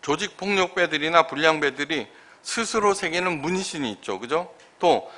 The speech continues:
남을 위협하기 위해서 사용하는 복장, 장비,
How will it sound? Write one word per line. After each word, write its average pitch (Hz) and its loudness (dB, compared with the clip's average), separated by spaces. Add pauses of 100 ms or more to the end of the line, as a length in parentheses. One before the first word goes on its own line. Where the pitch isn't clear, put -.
(120)
남을 165 6
위협하기 165 2
위해서 143 2
사용하는 151 2
복장, 160 2
장비, 139 -2